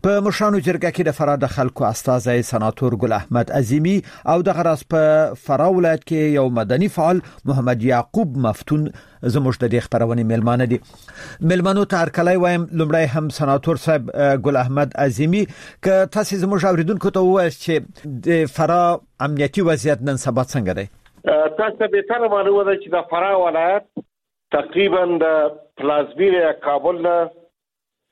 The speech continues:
Speaker 2: زر کیلومتره حدوداً لیرې پروت دی. د فراه ولایت د، د ایران سره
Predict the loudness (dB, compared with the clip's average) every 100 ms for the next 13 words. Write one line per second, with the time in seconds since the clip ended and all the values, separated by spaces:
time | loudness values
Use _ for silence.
0 | _ _ _ -4 -2 0 0 -2 -6 -2
1 | 0 0 -2 -2 -2 0 0 0 0 0
2 | -2 -12 _ _ _ _ _ _ _ 0
3 | 2 2 0 0 -2 -2 -6 -8 -10 _
4 | _ _ _ _ _ _ _ _ _ _
5 | _ _ _ _ -8 -2 -2 0 -2 0
6 | 0 0 -2 -4 -2 -2 0 0 0 -2
7 | -6 _ _ _ -6 -2 0 -2 -4 -2
8 | 0